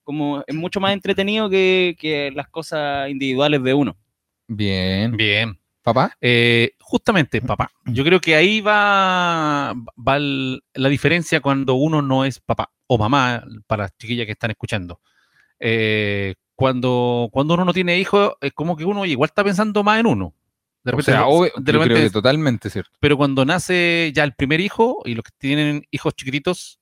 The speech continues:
Speaker 2: Mm.
Speaker 3: seguramente me, se, van a estar de acuerdo que ya como que la prioridad son ellos. Entonces,
Speaker 2: Mm.
Speaker 3: uno de repente, claro, quiere regalonearse, pero dice,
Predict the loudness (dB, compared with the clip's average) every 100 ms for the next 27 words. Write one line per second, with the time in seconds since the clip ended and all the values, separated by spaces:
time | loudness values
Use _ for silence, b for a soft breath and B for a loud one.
0 | _ -4 0 0 -2 -2 -2 -4 -4 -6
1 | -4 -2 -2 -2 0 -2 -2 -4 -4 b
2 | b b b -6 -4 -2 0 0 2 2
3 | 2 0 0 -2 -2 -6 -12 _ -14 -2
4 | 0 2 2 2 2 4 2 2 -2 -2
5 | -4 0 2 0 0 -2 0 0 0 -2
6 | -4 -6 -4 -4 -4 -6 -10